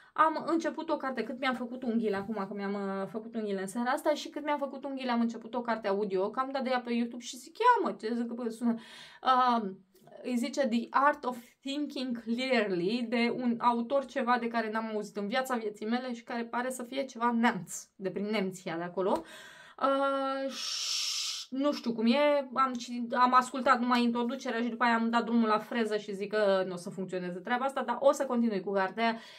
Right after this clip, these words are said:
și cel mai probabil, nu știu, într-un clip viitor cu cărți sau într-un wrap-up sau ceva, o să vă vorbesc și despre cartea aia, dacă să știți așa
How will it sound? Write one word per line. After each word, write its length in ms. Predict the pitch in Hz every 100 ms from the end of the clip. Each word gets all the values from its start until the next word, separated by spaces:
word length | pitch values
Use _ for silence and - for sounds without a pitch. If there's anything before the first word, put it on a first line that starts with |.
| -
și 160 | - 240
cel 160 | 302 285
mai 140 | 240
probabil, 460 | 233 233 247 220 226
nu 120 | 226
știu, 140 | 208
într-un 380 | 202 196 202 196 - - -
clip 200 | 269 247
viitor 480 | 240 233 247 220 -
cu 500 | 220 226 226 - - _ - _ _ _ _ _ _
cărți 400 | 269 277 - -
sau 320 | 226 220 220
într-un 380 | 240 233 220 202
wrap-up 400 | 277 285 247 233
sau 220 | - 220
ceva, 380 | - 233 196 240
o 40 | 262
să 140 | 269
vă 160 | 233 226
vorbesc 360 | 220 226 240
și 80 | 226
despre 280 | 190 - 190
cartea 320 | 208 214 294
aia, 140 | 277 240
dacă 260 | 262 277 254
să 120 | 247
știți 300 | - 262 240
așa 300 | 233 285